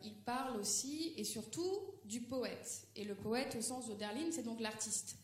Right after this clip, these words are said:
L'artiste qui, euh,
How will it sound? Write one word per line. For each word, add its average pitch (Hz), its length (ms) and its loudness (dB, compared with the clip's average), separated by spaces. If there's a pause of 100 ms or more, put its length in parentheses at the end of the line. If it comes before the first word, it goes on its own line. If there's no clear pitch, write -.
(720)
L'artiste 247 640 2
qui, 262 340 2
euh, 185 420 4